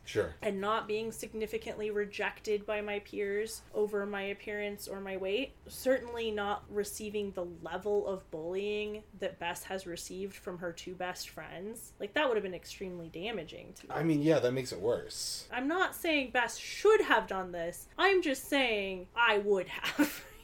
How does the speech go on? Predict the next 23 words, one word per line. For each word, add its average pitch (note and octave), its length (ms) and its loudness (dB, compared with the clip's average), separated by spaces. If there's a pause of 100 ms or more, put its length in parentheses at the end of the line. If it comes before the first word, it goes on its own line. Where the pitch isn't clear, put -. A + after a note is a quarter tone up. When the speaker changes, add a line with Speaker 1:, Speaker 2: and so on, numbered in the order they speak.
(100)
Speaker 2:
You F#4 140 12
know F#4 120 8
what - 220 6
I'm D#4 160 8
saying? D4 680 6
Speaker 1:
Yep. - 400 6 (260)
Speaker 2:
<laughs> - 280 2 (200)
Anyways, G3+ 540 4 (180)
the A#3+ 140 0
only F#4 440 6 (120)
fight C#4+ 400 4
Bess A#3 200 2
puts - 280 -4
up G3+ 200 0
is G3 140 -6
to G#3 80 -8
say, G3 260 -2
"I G3 120 -2
have C4 420 0
already G#3+ 400 4
lost F#3 380 0
five F3 340 -6
pounds." - 220 -10